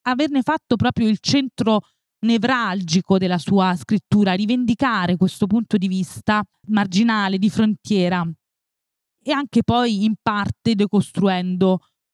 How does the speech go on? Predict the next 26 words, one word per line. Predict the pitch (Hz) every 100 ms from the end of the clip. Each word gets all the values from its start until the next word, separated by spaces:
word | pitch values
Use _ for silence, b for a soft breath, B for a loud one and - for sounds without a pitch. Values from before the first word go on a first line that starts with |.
| _
quel | - 247 240
mito | 226 208 208 196
della | 196 190
frontiera | - 202 - 202 175 175 180 180
statunitense. | - 196 180 196 175 175 156 160 - - 165 - _ _ _
Sempre | - 285 -
in | 240
Da | 220
dove | 214 233 240
vengo | 240 269 277 208
scrive: | - - 196 185 175 175 - _
"Sono | _ - 254
nata | 285 330 277
a |
Sacramento | 220 240 226 226 247 285 269 _ 285 285
e | 226
ho | 214
vissuto | 185 180 - 226 220
in |
California | - 208 208 233 247 226
per | 185 190
gran | 196 185
parte | - 196 -
della | 185 185
mia | 185 175
vita. | 175 151 175